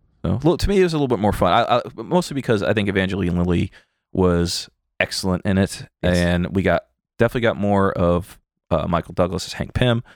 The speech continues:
Speaker 1: which
Speaker 2: That
Speaker 1: is
Speaker 2: was
Speaker 1: always
Speaker 2: cool.
Speaker 1: good.
Speaker 2: I do forget about
Speaker 1: Addition
Speaker 2: that.
Speaker 1: of Michelle Pfeiffer is awesome.
Speaker 2: Mm-hmm.
Speaker 1: Uh, she's always good. So I think that's what kinda edged it out for me.
Speaker 2: Um, in my spot, I had Doctor Strange.
Speaker 1: Okay. Okay.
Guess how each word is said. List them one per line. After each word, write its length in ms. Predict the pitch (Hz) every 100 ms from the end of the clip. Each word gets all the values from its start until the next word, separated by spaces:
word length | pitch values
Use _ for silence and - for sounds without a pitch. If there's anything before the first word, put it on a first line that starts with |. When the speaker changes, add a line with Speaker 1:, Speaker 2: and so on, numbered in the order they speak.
| _ - _ -
Speaker 1:
which 140 | 101
Speaker 2:
That 100 | -
Speaker 1:
is 20 |
Speaker 2:
was 120 | -
Speaker 1:
always 160 | 113 110
Speaker 2:
cool. 60 | 82
Speaker 1:
good. 280 | 110 107 104 -
Speaker 2:
I 80 | 104
do 140 | 104
forget 220 | - - 98
about 40 |
Speaker 1:
Addition 240 | 95 95
Speaker 2:
that. 60 | 78
Speaker 1:
of 520 | 92 90 87 85 - _ _ _
Michelle 240 | 98 - -
Pfeiffer 460 | 92 98 104 101
is 280 | 92 85 - - _ -
awesome. 460 | 110 - 107 101 - _
Speaker 2:
Mm-hmm. 180 | 90 85 87 -
Speaker 1:
Uh, 120 | 87
she's 200 | - 92 -
always 280 | 95 95 85
good. 340 | 90 87 110 - -
So 360 | - 87 87 - -
I 100 | 87
think 160 | 87
that's 220 | 85 -
what 120 | - -
kinda 240 | 78 - -
edged 140 | 92 90
it 80 | 85
out 120 | -
for 100 | -
me. 160 | 101 - _ _ _ _ _ _
Speaker 2:
Um, 580 | - 98 98 92 87 - _ _ _ -
in 100 | 98
my 120 | 101
spot, 280 | - 123 -
I 140 | 92 92
had 920 | 85 87 85 82 82 80 78 - - _ -
Doctor 240 | 85 -
Strange. 380 | - - - - _ _ _ _
Speaker 1:
Okay. 220 | 185 226 247 _ _ _ -
Okay. 180 | 190 220